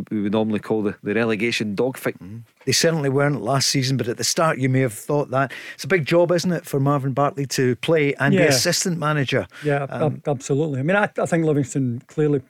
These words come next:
Speaker 3: punched above their, their, their weight last season. I think, I think it'll be a struggle for them. J Emmanuel Thomas will be a big loss. Made, made some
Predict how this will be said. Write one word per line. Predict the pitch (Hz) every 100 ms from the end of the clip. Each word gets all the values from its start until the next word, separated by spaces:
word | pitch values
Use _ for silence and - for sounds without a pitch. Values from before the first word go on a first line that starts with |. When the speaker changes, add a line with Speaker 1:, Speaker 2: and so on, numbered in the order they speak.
| _ -
Speaker 3:
punched | 147 127 143
above | 139 135
their, | 135 131 -
their, | 151 139 139
their | 151
weight | 131 143
last | 151 139 -
season. | 139 127 143
I | 151
think, | 160 151 170
I | 156
think | 151 143
it'll | 135
be | 131
a |
struggle | - 135 131
for | - 131
them. | 120 -
J | 160
Emmanuel | 156 151 135
Thomas | - 147 139
will | 143
be | 131
a |
big | 120 135
loss. | 143 151 - - - - _ _ -
Made, | 147 131 _ -
made | 151 131
some | 165 143 110